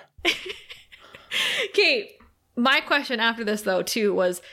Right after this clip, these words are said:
Speaker 2: so did they all leave and Willow's like, "I'll catch up," and then they're all standing outside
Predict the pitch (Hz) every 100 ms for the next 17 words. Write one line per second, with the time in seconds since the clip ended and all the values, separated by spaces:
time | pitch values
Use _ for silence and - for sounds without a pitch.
0 | - _ - - 262 254 214 247 254 330
1 | 466 349 226 233 247 254 220 220 214 214
2 | 208 220 226 220 - 208 214 220 214 208
3 | 214 214 220 214 214 - 233 214 220 220
4 | 202 208 196 202